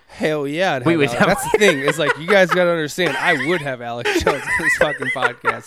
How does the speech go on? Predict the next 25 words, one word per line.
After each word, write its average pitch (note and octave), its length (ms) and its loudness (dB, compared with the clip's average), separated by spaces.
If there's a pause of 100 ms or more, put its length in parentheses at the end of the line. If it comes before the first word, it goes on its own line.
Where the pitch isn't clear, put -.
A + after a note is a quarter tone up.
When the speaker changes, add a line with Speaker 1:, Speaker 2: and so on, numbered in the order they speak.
Speaker 1:
So B2+ 240 -4
if B2 120 -6
you D#3 80 -12
gotta D3+ 380 -4 (320)
turn D#3+ 180 2
your C3+ 100 -2
ears D3+ 300 0
off A#2+ 460 -4
and B2 340 -8
re-, C#3+ 160 -4
re-, C#3+ 300 -6
re-, C#3 320 -6
like, D3+ 240 0
realize C#3+ 560 0
that - 80 0
Speaker 2:
It's C#3+ 80 -2
Speaker 1:
that's C#3+ 140 -10
the D3+ 80 -12
kind B3 180 2
of C#4 80 4
Speaker 2:
no, C4+ 80 4
Speaker 1:
guy - 60 0
Speaker 2:
but, C4+ 80 4
Speaker 1:
I C4 60 4
am, C#3 120 0